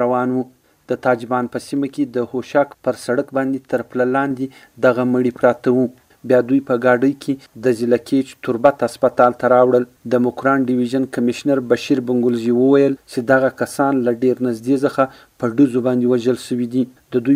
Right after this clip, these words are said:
پیژندګلوي شوې ده چې پنځه واړه د پنجاب د ګجرات اوسیدونکي دي. کمشنر پر مخ زیاته کړله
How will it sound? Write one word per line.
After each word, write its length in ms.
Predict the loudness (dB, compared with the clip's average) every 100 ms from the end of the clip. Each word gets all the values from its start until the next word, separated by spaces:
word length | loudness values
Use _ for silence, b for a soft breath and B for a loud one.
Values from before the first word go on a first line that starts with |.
| 2
پیژندګلوي 680 | -2 0 -2 -2 -2 -2 -4 -2
شوې 280 | 0 2 0
ده 60 | -4 B _ -10
چې 60 | -6
پنځه 320 | -4 0 2 6
واړه 200 | 6 6 2
د 100 | -2 -2
پنجاب 420 | 0 2 2 2 -4
د 80 | -2
ګجرات 440 | -2 4 4 4 -2
اوسیدونکي 580 | -2 -4 -2 -2 -4 -4 -4
دي. 60 | -4 _ _ _ -6
کمشنر 480 | -4 -4 -4 -6 -4
پر 160 | -6 -4 -6
مخ 120 | 0
زیاته 320 | 2 2 0 -2
کړله 260 | 0 0